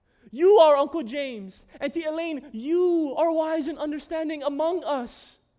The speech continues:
Who is wise and understanding among us? We are. If you have gained the person of Jesus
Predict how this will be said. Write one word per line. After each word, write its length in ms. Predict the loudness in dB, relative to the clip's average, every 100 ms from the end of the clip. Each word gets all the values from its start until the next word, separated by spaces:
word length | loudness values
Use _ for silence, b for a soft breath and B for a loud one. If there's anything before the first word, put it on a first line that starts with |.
| _ _ _ _ _ _
Who 160 | -2 -2
is 120 | -2
wise 680 | -4 -4 -2 -2 -2 -4 -8 B B
and 120 | -12
understanding 640 | -8 -8 -8 -8 -6 -6 -8
among 280 | -8 -8 -8
us? 160 | -10
We 300 | -4 -2 -2
are. 480 | -4 -6 -4 -6 -8 _ _ _ _ _ _ _ _ _ _ _ _ _ b b b
If 240 | -8 -6
you 100 | -6
have 300 | -6 -6 -8
gained 580 | -8 -8 -6 -8 -10 -12 -16 -16
the 80 | -14
person 680 | -14 -12 -12 -12 -10 -10 -8
of 260 | -10 -12
Jesus 800 | -12 -6 -6 -6 -8 -12 -20 -20